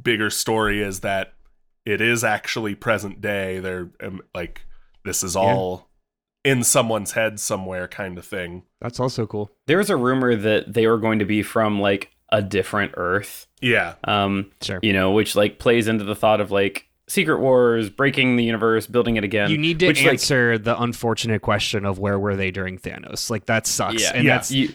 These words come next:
Speaker 2: the worst
Speaker 3: yeah, at
Speaker 2: part
Speaker 3: some
Speaker 2: about
Speaker 1: Where were
Speaker 3: point
Speaker 1: they
Speaker 2: Infinity
Speaker 1: during
Speaker 2: War
Speaker 1: everything?
Speaker 2: is where
Speaker 1: Yeah.
Speaker 2: were they during
Speaker 3: Yeah.
Speaker 2: everything? Yeah.
Speaker 3: Well, and again, like, if that picture is truly them in the sixties and not, like,
Speaker 2: Right.
Speaker 3: them stuck in a time hole,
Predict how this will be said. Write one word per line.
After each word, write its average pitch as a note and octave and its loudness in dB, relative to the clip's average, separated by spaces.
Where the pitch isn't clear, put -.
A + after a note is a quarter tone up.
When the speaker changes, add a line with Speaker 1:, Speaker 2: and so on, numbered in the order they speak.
Speaker 2:
the C#3+ 6
worst C#3 6
Speaker 3:
yeah, - 0
at - 6
Speaker 2:
part C#3 6
Speaker 3:
some F3 8
Speaker 2:
about - 6
Speaker 1:
Where - 6
were - 4
Speaker 3:
point - 4
Speaker 1:
they - 6
Speaker 2:
Infinity - 6
Speaker 1:
during - 4
Speaker 2:
War D3 6
Speaker 1:
everything? G2 -2
Speaker 2:
is F2+ -18
where B2+ 4
Speaker 1:
Yeah. A#2+ 4
Speaker 2:
were A#2+ 4
they A2+ 4
during A2 4
Speaker 3:
Yeah. G2+ -2
Speaker 2:
everything? F#2+ -4
Yeah. F#2 -8
Speaker 3:
Well, D3 2
and D#3 4
again, C#3+ 2
like, A#2+ 2
if C3 -2
that C#3+ 4
picture D3+ 0
is A#2+ 2
truly C#3+ 4
them B2+ 2
in A2+ 2
the A2+ 2
sixties G2 -2
and A#2 2
not, B2+ 4
like, A#2 2
Speaker 2:
Right. G#2+ -8
Speaker 3:
them B2 4
stuck - 0
in B2 0
a G#2+ 0
time B2+ 0
hole, F#2+ -4